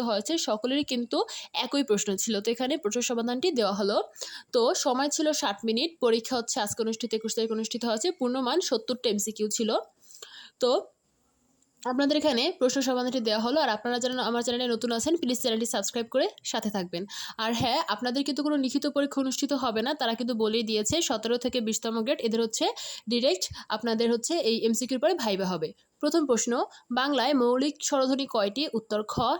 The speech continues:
ষাটটি। দুই নম্বর প্রশ্ন, একাধিক বর্ণ যুক্ত হয়ে যে বর্ণ তৈরি হয়, সেটি হচ্ছে যুক্ত বর্ণ হবে। উত্তর ক। এরপর হচ্ছে তিন নম্বরে আছে,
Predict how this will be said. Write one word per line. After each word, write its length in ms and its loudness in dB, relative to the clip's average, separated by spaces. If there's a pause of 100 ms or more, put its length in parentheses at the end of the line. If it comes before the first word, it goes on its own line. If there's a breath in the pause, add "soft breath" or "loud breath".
(120)
ষাটটি। 380 -4 (380)
দুই 160 0
নম্বর 260 2
প্রশ্ন, 220 0 (500 loud breath)
একাধিক 340 0
বর্ণ 160 4 (120)
যুক্ত 180 -2 (120)
হয়ে 160 6 (100)
যে 120 2
বর্ণ 180 2 (120)
তৈরি 220 2
হয়, 160 2 (100)
সেটি 200 -4
হচ্ছে 240 -2
যুক্ত 180 -6 (100)
বর্ণ 160 2 (100)
হবে। 180 2 (140)
উত্তর 220 -4 (140)
ক। 20 0 (1800 loud breath)
এরপর 220 4
হচ্ছে 260 2
তিন 180 2
নম্বরে 320 2
আছে, 180 2